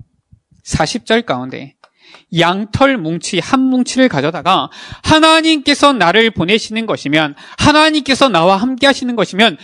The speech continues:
나와 함께 하시는 증거를 주옵소서." 그래, 무슨 증거를 줄까? 이 양털 한 뭉치가 있는데 온 지면은 마르고 이 새벽에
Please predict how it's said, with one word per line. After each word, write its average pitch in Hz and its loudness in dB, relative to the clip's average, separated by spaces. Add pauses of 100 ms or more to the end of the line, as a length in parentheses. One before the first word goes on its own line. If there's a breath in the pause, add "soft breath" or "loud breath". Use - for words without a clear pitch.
(180 loud breath)
나와 240 4
함께 302 0
하시는 190 -2
증거를 302 4
주옵소서." 151 -6 (220 loud breath)
그래, 254 4
무슨 185 0
증거를 220 2
줄까? 139 0 (260 loud breath)
이 247 2
양털 202 -2
한 262 -2
뭉치가 262 0
있는데 151 0 (280 loud breath)
온 311 4
지면은 190 -2
마르고 147 2 (200 soft breath)
이 208 0
새벽에 151 -2